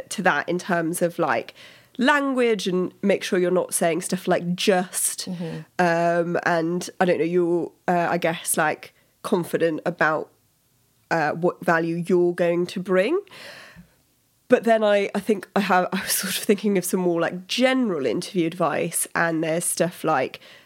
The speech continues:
Speaker 1: I don't know, just make really basic stuff, like, make sure you're prepared and you've done research on the company. And, uh,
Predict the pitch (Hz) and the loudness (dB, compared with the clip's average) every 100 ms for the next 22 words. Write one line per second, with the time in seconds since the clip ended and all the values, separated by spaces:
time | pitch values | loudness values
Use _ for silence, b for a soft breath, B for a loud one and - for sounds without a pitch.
0 | B - 196 262 202 - 185 - - 190 | B -6 -2 0 0 0 -2 -2 -8 0
1 | 214 190 185 190 180 175 - - 160 - | 0 2 2 2 2 -2 -2 -4 -2 0
2 | 185 185 - 185 175 _ _ _ - 208 | 2 0 0 -2 -2 _ _ _ -10 -10
3 | - 220 180 160 175 165 160 180 175 170 | -2 2 2 0 -2 -4 0 0 0 0
4 | 185 180 170 - 175 170 196 180 - 151 | 0 0 -2 -2 -2 0 0 -2 0 0
5 | 123 B B B B - 175 170 170 175 | 0 B B B B -2 0 2 0 -4
6 | - B B 285 B _ 185 175 160 | -10 B B -18 B _ -2 0 0